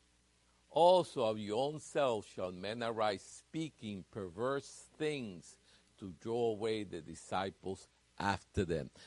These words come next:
So that's a pretty big warning. You see, we have a responsibility. We cannot throw our responsibility in any,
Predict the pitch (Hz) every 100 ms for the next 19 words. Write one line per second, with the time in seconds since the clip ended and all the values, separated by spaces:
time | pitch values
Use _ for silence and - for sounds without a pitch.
0 | - 90 92 180 226 180 113 - - 175
1 | 180 175 165 160 - _ _ - 147 135
2 | - - 107 127 156 139 101 85 117 -
3 | 160 131 196 160 131 143 123 113 107 95
4 | - - - 101 90 - 87 90 110 95
5 | - 92 - - - 139 175 175 180 156
6 | 131 123 - 127 131 117 104 98 - -
7 | 104 107 - 92 87 90 85 101 95 -
8 | - - 98 107 110 113 104 104